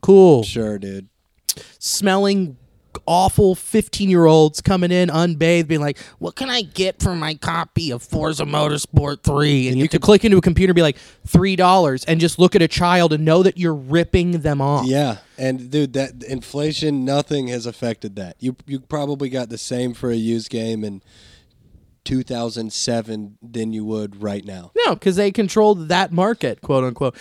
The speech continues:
Speaker 1: My f-, the, the, man, this reminds me of, like, one time this kid traded this game in, and it was, like, pretty new.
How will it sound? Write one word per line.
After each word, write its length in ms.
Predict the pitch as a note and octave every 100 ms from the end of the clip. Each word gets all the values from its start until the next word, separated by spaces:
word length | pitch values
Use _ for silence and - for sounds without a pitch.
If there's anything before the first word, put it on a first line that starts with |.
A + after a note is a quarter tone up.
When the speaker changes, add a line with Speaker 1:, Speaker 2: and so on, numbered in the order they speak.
| -
Speaker 1:
My 160 | - F#3+
f-, 200 | C4+ -
the, 280 | F3 E3 F#3 D3+
the, 180 | D#3 E3+ D#3 - - -
man, 320 | D3+ D3 C#3+ _ _ _ -
this 180 | G#3 G3+
reminds 340 | F3+ D#3+ D#3+
me 120 | D#3
of, 100 | D3
like, 220 | C3+ B2+ C#3+
one 160 | D3
time 180 | C#3+ C#3+
this 140 | C3+
kid 180 | - C#3+
traded 320 | - D3 C#3+
this 140 | C3 A#2
game 260 | C#3 C3
in, 320 | B2+ A#2 A#2 - _ -
and 120 | C3+
it 40 |
was, 220 | B2+ B2+ B2
like, 300 | B2 B2 _ _ _ - E3+
pretty 280 | D4 C4
new. 420 | D3+ E3 C3+ A2